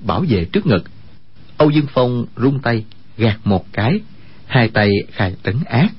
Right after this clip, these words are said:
tê chồn, trước ngực bị dội lại, đau buốt lên, keng một tiếng, ngọn thiết thương đã tung lên, chọc thủng mái ngói, bay luôn ra ngoài. Kha Trấn Ác vội nhảy lùi lại, người đang trên không chưa rơi xuống đất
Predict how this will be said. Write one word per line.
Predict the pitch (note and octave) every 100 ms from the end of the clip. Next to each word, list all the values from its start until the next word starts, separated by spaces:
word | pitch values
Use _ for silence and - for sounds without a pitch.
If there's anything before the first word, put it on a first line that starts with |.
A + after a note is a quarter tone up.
| -
tê | - C3 -
chồn, | F#2+ E2+ - - - - - -
trước | - A#3+
ngực | A#2 F#2 - -
bị | G#2 F#2 -
dội | G2+ F2+
lại, | G2+ F#2 F2 F2 -
đau | - G#2+ G2+ -
buốt | C3 A#3 A#2+
lên, | G2+ F2 - - -
keng | E3 C3+
một | F#2+ -
tiếng, | A#2 E3 A#3 - - - -
ngọn | G#2+ G#2+
thiết | A3
thương | - A#2+ A2 G#2 E2+ -
đã | F#2 G#2 - -
tung | A#2+
lên, | G#2+ G#2+ G2 - - - - -
chọc | A2+ - -
thủng | G2+ G2+ E3
mái | F3
ngói, | D#3 C3 A3+ -
bay | A2+ A#2 G#2+
luôn | A#2 G#2
ra | G#2+
ngoài. | G2 F2+ - - -
Kha | - A2+
Trấn | A2+ E3+
Ác | A#2+ C3+ G#3 - -
vội | G2 F2+
nhảy | F2+ F2+ F#3+
lùi | B2+ F#2
lại, | F2+ F2 - - - - -
người | A#2 G#2
đang | D#3 D3
trên | C#3+
không | C#3 B2+ B2 A#2 A#2+ -
chưa | C#3
rơi | B2+ A#2+
xuống | - D3
đất | F3 A2